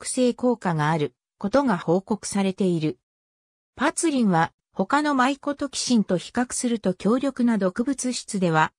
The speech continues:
ないが、細胞膜に対する膜透過性を阻害する特性を持ち、臓器出血性のほかいくつかの研究で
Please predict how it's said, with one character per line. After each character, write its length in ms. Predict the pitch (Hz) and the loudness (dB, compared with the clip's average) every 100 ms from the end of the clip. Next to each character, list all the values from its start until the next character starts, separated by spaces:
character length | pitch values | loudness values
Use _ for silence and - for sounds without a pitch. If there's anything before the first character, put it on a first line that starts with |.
| _ - | _ 0
な 140 | 220 | 2
い 100 | 233 | 4
が、 220 | 185 180 - _ | 2 0 -4 _
細 280 | - 226 302 | -2 0 2
胞 200 | 320 320 | 0 0
膜 300 | 277 240 208 | 0 0 0
に 100 | 180 | 0
対 240 | 175 214 | 0 -2
す 160 | 247 285 | -2 0
る 140 | 202 | 2
膜 260 | 160 151 - | 0 -4 0
透 180 | 247 240 | 0 0
過 160 | 240 | -2
性 240 | 233 240 226 | -2 0 0
を 120 | 214 | 0
阻 160 | - | -2
害 260 | 165 214 240 | 0 2 2
す 180 | 226 214 | 0 -2
る 120 | 208 | -2
特 260 | 202 185 - | 0 -2 -2
性 260 | 196 202 | 0 2
を 220 | 170 170 - _ - | 2 0 -2 _ 0
持 180 | 180 | 0
ち、 300 | 247 - 165 - _ _ | 0 -4 -8 -10 _ _
臓 260 | 180 262 | 0 0
器 140 | 294 - | -2 -6
出 200 | - - | -8 -6
血 200 | 294 277 | -6 -6
性 300 | - 277 269 | -6 -4 -2
の 120 | 254 | -2
ほ 120 | 214 190 | -4 -4
か 160 | 247 | -2
い 100 | 254 | -2
く 100 | - | -4
つ 140 | - - | -10 -4
か 140 | 208 | 0
の 120 | 185 | 0
研 260 | - 202 214 | 2 2 0
究 280 | - 202 180 | 2 2 4
で 220 | 175 | 2